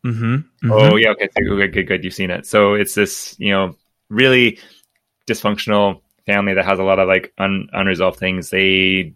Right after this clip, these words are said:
Speaker 2: do this road trip to take their little girl to a beauty pageant, and then lots of family drama ensues. It's brilliantly written, hilariously funny, really sad, and just excellent in just about every way. And it,
Speaker 1: Yep.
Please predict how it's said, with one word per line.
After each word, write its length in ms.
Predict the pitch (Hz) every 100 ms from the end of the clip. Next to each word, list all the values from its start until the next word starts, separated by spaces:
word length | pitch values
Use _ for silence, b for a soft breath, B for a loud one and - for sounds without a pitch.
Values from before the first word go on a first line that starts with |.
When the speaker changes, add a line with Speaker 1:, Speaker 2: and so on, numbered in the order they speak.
| _
Speaker 2:
do 140 | 113 107
this 200 | 101 98
road 220 | 98 98
trip 180 | 101 -
to 80 | 95
take 240 | 101 92
their 540 | 92 92 92 92 90 - _ _
little 160 | 110 98
girl 320 | 95 95 92
to 580 | - 98 92 92 90 80
a 80 | 92
beauty 200 | 92 90
pageant, 440 | 95 95 98 101 -
and 200 | - 98
then 220 | 95 92
lots 220 | 92 92
of 80 | 90
family 280 | - 92 92
drama 260 | 95 92 92
ensues. 540 | 90 - 95 92 92
It's 240 | 104 - - B B _ -
brilliantly 680 | - 123 127 127 107 110
written, 420 | 95 98 98 92 85
hilariously 560 | 101 107 107 110 -
funny, 320 | 98 98 95 95
really 180 | 98 95
sad, 360 | 92 87 90 -
and 440 | 92 92 92 90 - b b b _ _ _ _
just 340 | 202 190 - - _ _ _ _ _
excellent 420 | 101 - - 95 98
in 80 |
just 160 | 90 -
about 160 | 87 87
every 160 | 85
way. 280 | 85 87 -
And 180 | 110 107
it, 140 | 98
Speaker 1:
Yep. 100 | 85